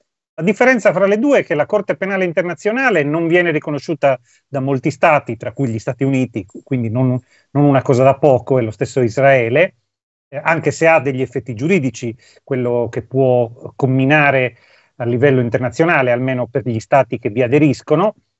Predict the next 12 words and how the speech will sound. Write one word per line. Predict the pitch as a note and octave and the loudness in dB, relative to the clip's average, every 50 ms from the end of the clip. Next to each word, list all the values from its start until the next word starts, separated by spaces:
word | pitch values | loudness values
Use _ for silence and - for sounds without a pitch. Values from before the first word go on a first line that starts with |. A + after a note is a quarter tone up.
| _ _ _ _ _ _ _ | _ _ _ _ _ _ _
E | - F3+ E3 D#3 D#3 D3+ D3 D3+ D3+ C3+ D3 F#3+ D#3+ | -4 0 2 2 4 4 4 2 0 -2 -4 -4 -2
l'altra | D3+ G3+ B3 B3 - C#4 | 0 0 0 2 0 -2
cosa | C4+ - D4 C#4+ C4+ | 0 0 0 0 0
invece | F3 F3 E3+ - E3 | 0 -2 -2 0 0
è | |
la | D3 - | -2 0
Corte | - G3 F3+ - - E3 D#3 D3+ D3 D3 C#3+ C#3 C#3 C3+ C3 | 0 -2 -2 0 -2 0 0 0 0 0 -2 -2 -2 -4 -4
di | C3 D3 | -4 -4
Giustizia | B2+ C#3+ F#3+ - - - G#3 F#3 - - D3 C#3 B2+ | -2 -2 -4 -4 0 2 0 2 2 0 0 0 0
dell'onu, | A#2 C#3 F3 A#3+ F#3+ D3+ F3 G#3 G#3+ G#3 E3+ C#3+ - _ | 0 0 0 2 4 4 4 4 2 0 -2 -2 -6 _
che | _ - E3+ F3 A3 - - | _ -2 0 0 0 -2 -4
invece, | C3 D3 C#3+ B2+ C3 D#3 D#3 - - F#3+ G3 E3+ - | -8 -6 -4 -2 -2 -4 -4 -2 0 0 0 0 -2